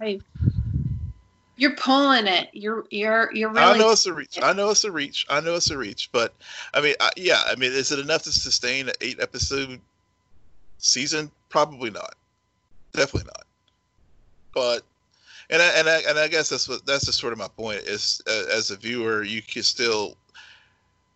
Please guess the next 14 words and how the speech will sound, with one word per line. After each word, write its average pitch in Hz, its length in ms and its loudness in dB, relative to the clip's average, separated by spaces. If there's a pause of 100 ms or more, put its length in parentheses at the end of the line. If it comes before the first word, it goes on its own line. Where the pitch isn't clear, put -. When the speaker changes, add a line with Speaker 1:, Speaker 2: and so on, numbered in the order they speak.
(960)
Speaker 2:
yeah, 120 160 -6 (220)
you 127 320 0
know, 104 160 4
there, 113 200 0
if 113 120 2
they 117 160 -2
were 120 300 2
to 113 60 -8
do 113 140 -6
an 95 80 -4
epilogue, 95 680 -4 (440)
um, 92 460 -2 (460)
of 95 200 -4
a 92 220 -6